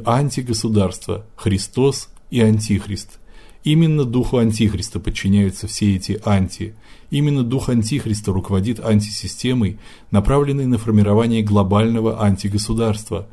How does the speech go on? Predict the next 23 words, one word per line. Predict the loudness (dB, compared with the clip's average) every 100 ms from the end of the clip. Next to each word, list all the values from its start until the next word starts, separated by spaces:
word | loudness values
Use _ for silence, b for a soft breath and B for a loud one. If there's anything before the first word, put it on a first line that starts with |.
| B B B
где | 0 4
он | 4
хочет | 4 0 -2 -10
стать | 0 0 0
единоличным | -2 -2 0 -2 0 -2 0 -2 0
правителем. | 0 0 -2 -6 -8 -6 -10 b b b b
Именно | -2 0 -2 -4
он | -2 4 4
выступает | 2 -4 -2 0 0 0
главным | 0 2 2 2
проповедником | -2 -2 0 0 0 -2 -2 -4 B B
жаждущей | -4 2 2 2 -2 -2 -2
реванша | 0 0 -2 -4
и | -4
тотальной | -4 -4 -2 -2 0 0
власти | 0 -2 -4 -12
Хазарии. | -4 -2 0 -2 -4 -8 -10 -18 B B B B
Именно | 0 2 0 0
он | 2 2
стал | 2 0 -2
тем | 2 2 2
царём, | 0 2 2 2 -2 -10 -10
Беком, | -2 2 2 0 -6 -8